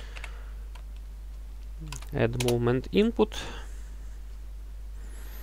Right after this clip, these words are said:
И здесь мы задаем направление и масштаб. Можно еще это сделать принудительным. Значит, эм, но нам это, наверное, не понадобится, да? И здесь мы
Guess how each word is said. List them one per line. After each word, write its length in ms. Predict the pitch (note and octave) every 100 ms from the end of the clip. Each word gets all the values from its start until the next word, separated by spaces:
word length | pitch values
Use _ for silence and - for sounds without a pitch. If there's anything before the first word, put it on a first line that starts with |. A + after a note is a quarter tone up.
| - - - -
И 240 | C#3+ - -
здесь 460 | A2+ - D#3+ -
мы 220 | A2 B2+ - - - - - - - - -
задаем 400 | - A#2+ C3 A#2+ A#2
направление 580 | A#2+ - D3+ A3 G#3 F#3
и 160 | -
масштаб. 480 | C#3+ C3 - - F2 - - - - - - - - -
Можно 200 | D3 B2
еще 200 | - A#2
это 120 | G2+
сделать 320 | G#2 A2+ F#2+
принудительным. 720 | - G2+ A#2 A#2+ G#2 F#2 - - - - - - - - - - -
Значит, 600 | A#2 A#2+ - B2+ - -
эм, 540 | - A#2+ A2+ A2+ A2+ A2 - - - - -
но 80 | -
нам 220 | A#2 A2+
это, 160 | A2+ -
наверное, 440 | G2 G2+ G2+ G2
не 120 | G2 G2+
понадобится, 720 | G#2 F#2+ - - - - -
да? 180 | - - -
И 160 | - -
здесь 380 | - - C3+ -
мы 180 | G#2+